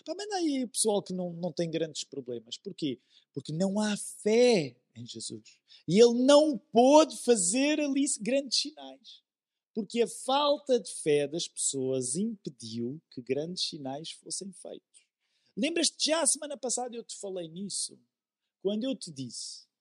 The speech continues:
que, por exemplo, uma das coisas que fica gravado no teu coração quando tu lês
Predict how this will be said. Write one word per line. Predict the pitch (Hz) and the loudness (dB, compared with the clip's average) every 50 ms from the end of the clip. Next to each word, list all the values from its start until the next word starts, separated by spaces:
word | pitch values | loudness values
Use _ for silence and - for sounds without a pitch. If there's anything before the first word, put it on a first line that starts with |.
| _ _ _ _ - | _ _ _ _ -16
que, | - | -16
por | - _ 214 240 202 | -14 _ -12 -8 -6
exemplo, | 214 208 165 - 143 135 123 113 - 135 160 | -6 -4 -4 -4 -4 -6 -8 -8 -8 -6 -6
uma | 202 247 269 240 | -4 -2 -2 -2
das | 214 240 - | 0 -2 -2
coisas | - 208 185 156 151 147 - | 2 2 2 2 2 -2 -4
que | - - | -6 -6
fica | - - - 247 214 - 240 214 | -10 -6 -6 -6 -6 -4 -2 -2
gravado | 202 190 185 156 175 170 156 147 | 0 0 -2 0 0 -2 -2 -2
no | 151 147 | -6 -10
teu | - - 151 | -10 -10 -10
coração | - 151 156 139 - 151 139 135 | -8 -8 -6 -6 -6 -6 -6 -6
quando | - 160 160 147 | -6 -6 -6 -6
tu | - 156 151 | -8 -8 -6
lês | 151 170 175 160 151 135 113 - - | -2 0 0 2 0 0 -2 -4 -14